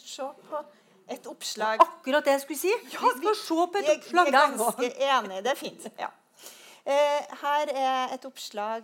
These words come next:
Speaker 1: eh, fra Garman. Den er veldig tydelig når vi snakker om terskel, for her har vi gjerde som skaper en sånn her skikkelig skille. Og ser dere noen som kan balansekunsten?
Speaker 2: Mm.
Speaker 1: Som har full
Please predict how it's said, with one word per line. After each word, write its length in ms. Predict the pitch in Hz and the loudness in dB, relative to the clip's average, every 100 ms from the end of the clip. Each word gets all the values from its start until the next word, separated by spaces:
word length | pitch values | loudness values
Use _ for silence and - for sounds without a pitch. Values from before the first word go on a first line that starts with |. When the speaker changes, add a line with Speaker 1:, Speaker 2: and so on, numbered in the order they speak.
| 233 - | -10 -8
Speaker 1:
eh, 580 | 247 247 240 240 240 240 - | -6 -4 -6 -8 -8 -10 -16
fra 400 | - 220 214 220 - 214 | -10 -8 -6 -8 -12 -8
Garman. 600 | 220 190 190 208 247 254 | -8 -8 -10 -10 -10 -14
Den 400 | 214 233 247 254 | -12 -10 -8 -8
er 360 | 247 214 220 - | -10 -10 -10 -12
veldig 480 | 214 247 262 208 202 | -4 -4 -4 -10 -12
tydelig 380 | - 262 185 190 | -12 -14 -12 -12
når 140 | 214 | -12
vi 20 | |
snakker 300 | 226 240 190 | -12 -14 -14
om 60 | 214 | -18
terskel, 600 | - - - - 262 269 | -18 -14 -14 -8 -8 -8
for 160 | 262 | -10
her 160 | 254 240 | -8 -6
har 120 | 233 | -8
vi 120 | 190 | -8
gjerde 400 | 214 240 226 180 | -6 -6 -6 -10
som 160 | 180 220 | -12 -14
skaper 480 | - - 240 233 185 | -16 -8 -6 -6 -12
en 80 | 196 | -14
sånn 160 | 220 | -10
her 160 | 208 208 | -10 -10
skikkelig 680 | - 294 - _ 180 190 214 | -14 -14 -18 _ -14 -12 -12
skille. 400 | 262 247 220 262 - - - - | -10 -8 -6 -6 -8 -20 -20 -12
Og 100 | 190 | -6
ser 320 | - 240 190 | -4 -2 0
dere 240 | 202 208 | -2 -4
noen 180 | 214 202 | -6 -6
som 200 | 202 220 | -8 -12
kan 240 | - 220 220 | -6 -6 0
balansekunsten? 960 | 233 240 240 - 277 381 370 - 453 - - _ _ _ _ - - | 0 0 -4 -10 -6 -4 -4 -4 -6 -8 -16 _ _ _ _ -20 -18
Speaker 2:
Mm. 120 | 196 185 | -12 -6
Speaker 1:
Som 240 | 175 262 | -2 -2
har 280 | 262 247 254 | 2 0 0
full 360 | - 311 311 | -8 -10 -10